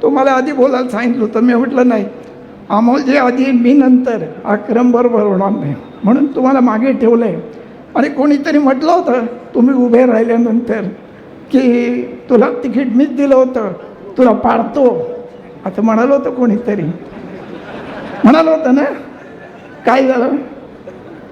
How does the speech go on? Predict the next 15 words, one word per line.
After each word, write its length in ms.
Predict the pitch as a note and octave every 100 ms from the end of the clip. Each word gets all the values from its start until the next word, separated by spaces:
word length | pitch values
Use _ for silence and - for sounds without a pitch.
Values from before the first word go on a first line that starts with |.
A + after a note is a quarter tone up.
| -
काही 300 | A#3 D4+ F4+
न 40 |
बोलता 840 | F4 E4+ D#4+ C#4+ D4 D4+ D#4 - - - - A3+
जे 80 | C#4
असं 360 | D4+ D4+ D4+
म्हणाले 360 | C#4+ C4+ C#4+ D4
होते 380 | C4+ C4+ C4 - - - -
त्यांना 280 | B3+ C#4 D4
यांनी 180 | C#4+ E4
काय 280 | E4 A#3+ E4+
करायचं 460 | E4+ C4+ - -
ते 160 | B3+ D4
दाखवून 460 | D4 A#3 - G#3 -
दिलं. 200 | F3+ C#3+ - - - - - - -
हा 80 | -